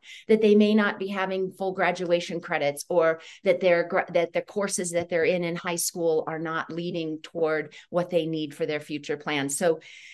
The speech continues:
it's structural that we want to change, but it's also attitudes, and it's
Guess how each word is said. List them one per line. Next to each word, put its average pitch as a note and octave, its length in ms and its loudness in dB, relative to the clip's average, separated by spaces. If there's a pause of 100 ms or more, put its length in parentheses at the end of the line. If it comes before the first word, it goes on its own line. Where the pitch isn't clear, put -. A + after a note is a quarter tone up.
(180)
it's A3 360 6 (220)
structural C#4+ 840 4
that C#4+ 160 4
we C4+ 100 4
want C4+ 200 4
to C4 160 -2
change, B3 340 0
but G#3+ 140 0
it's F#3+ 200 -6
also G#3 480 0
attitudes, F#3 760 -2
and F#3 120 0
it's F3 180 -4